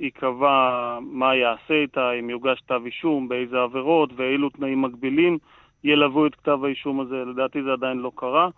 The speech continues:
אה, אני יכול לומר לך שיש הרבה חדשות כזב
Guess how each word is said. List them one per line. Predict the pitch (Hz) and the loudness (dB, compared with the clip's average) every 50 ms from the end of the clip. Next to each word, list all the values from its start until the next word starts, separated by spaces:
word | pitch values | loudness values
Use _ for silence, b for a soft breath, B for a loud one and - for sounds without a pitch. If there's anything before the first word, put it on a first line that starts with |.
| b b b b b b b _ _ _ - 127 | b b b b b b b _ _ _ -10 -8
אה, | 123 127 127 | -4 -2 -2
אני | 131 139 | 0 -2
יכול | 139 - 170 165 | 0 0 0 2
לומר | 170 165 165 165 | 2 2 2 2
לך | 165 160 - - 135 | 0 0 -2 -6 -8
שיש | 120 - 147 135 143 135 - 143 | -8 -8 -6 -6 -6 -6 -6 -6
הרבה | 131 123 123 143 151 | -6 -2 0 0 0
חדשות | - - 143 135 - - - 151 - | 0 -2 -6 -8 -6 -4 -4 -4 -4
כזב | - - - 143 123 123 131 160 156 151 | -4 -4 -4 -4 -2 0 2 4 4 4